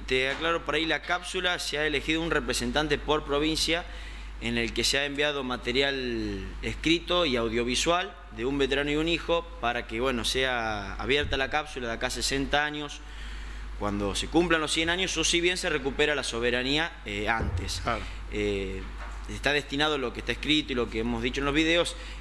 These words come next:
Speaker 1: a la, a las personas que, que abran esa cápsula en ese momento.
Speaker 2: Bueno,
Speaker 1: Serán
Speaker 2: o sea que
Speaker 1: nuestros
Speaker 2: ustedes
Speaker 1: hijos,
Speaker 2: acá
Speaker 1: nietos.
Speaker 2: receptan de la región cualquier veterano que quiera enviarles
Speaker 1: Sí,
Speaker 2: material.
Speaker 1: por supuesto, desde ya que sí.
Speaker 2: No hace falta que sean veteranos, cualquier ciudadano.
Speaker 1: Sí, no, todo lo que sea para malvinizar,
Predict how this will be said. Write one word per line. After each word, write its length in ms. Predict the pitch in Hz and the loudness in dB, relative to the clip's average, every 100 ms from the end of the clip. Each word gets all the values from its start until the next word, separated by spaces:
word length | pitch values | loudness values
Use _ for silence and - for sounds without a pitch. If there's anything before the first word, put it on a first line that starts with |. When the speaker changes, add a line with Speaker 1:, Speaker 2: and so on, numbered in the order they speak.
| - - | -8 0
Speaker 1:
a 140 | 113 | 0
la, 560 | 110 107 101 98 95 98 | 0 -2 -2 -2 -6 -8
a 120 | 101 | -4
las 100 | 107 | -4
personas 600 | - 127 123 170 175 165 | 0 0 4 2 2 0
que, 560 | - 113 107 101 95 95 - - | -2 -4 -2 -2 -4 -6 -10 -4
que 120 | 110 | 0
abran 240 | 127 143 139 | 2 0 0
esa 240 | 135 127 | 0 2
cápsula 340 | 151 151 147 | 2 0 -2
en 100 | 131 | 0
ese 160 | 131 127 | 2 2
momento. 480 | 131 170 151 120 104 95 - - | 4 4 4 -2 -10 -10 -10 -8
Speaker 2:
Bueno, 260 | 147 135 135 | -2 0 2
Speaker 1:
Serán 140 | 131 | 0
Speaker 2:
o 40 | |
sea 140 | 135 160 | 2 2
que 60 | |
Speaker 1:
nuestros 200 | 127 139 | 2 2
Speaker 2:
ustedes 180 | 151 175 | 4 4
Speaker 1:
hijos, 140 | 139 120 | 2 0
Speaker 2:
acá 140 | 156 | 0
Speaker 1:
nietos. 180 | 147 123 | 0 2
Speaker 2:
receptan 540 | 123 156 - 160 143 - | 2 0 0 -2 -2 -8
de 200 | 117 120 | -4 0
la 120 | 123 | 2
región 460 | 120 123 - 180 175 | 0 -2 0 2 2
cualquier 400 | 127 120 113 147 | 0 -2 0 0
veterano 440 | 131 113 135 139 | 0 0 0 0
que 100 | 120 | -4
quiera 180 | 110 131 | -2 0
enviarles 480 | 127 117 127 135 123 | 0 2 2 2 0
Speaker 1:
Sí, 60 | 120 | 0
Speaker 2:
material. 420 | 147 160 143 151 | 2 2 2 0
Speaker 1:
por 80 | 156 | -4
supuesto, 420 | 117 123 110 - - - 104 | -2 -2 -2 -8 -10 -10 -8
desde 220 | 101 104 | -4 -2
ya 140 | 117 | 0
que 80 | 113 | -2
sí. 180 | 113 104 | -4 -2
Speaker 2:
No 60 | 196 | 0
hace 140 | 190 | 2
falta 260 | 202 185 165 | 0 2 0
que 80 | |
sean 220 | 139 180 156 | 0 0 0
veteranos, 380 | 143 165 165 | 2 2 2
cualquier 360 | - 139 135 175 | 0 -2 0 0
ciudadano. 640 | - 131 135 180 131 101 | 2 2 2 4 2 -2
Speaker 1:
Sí, 340 | - 175 220 240 | 0 2 0 -2
no, 260 | 196 190 151 | 0 0 0
todo 240 | 190 190 | 0 2
lo 120 | 165 | 2
que 80 | 123 | 2
sea 280 | - 156 147 | 0 0 0
para 140 | 120 | 0
malvinizar, 840 | 120 117 120 120 - 165 139 117 | 0 2 2 2 2 2 0 -10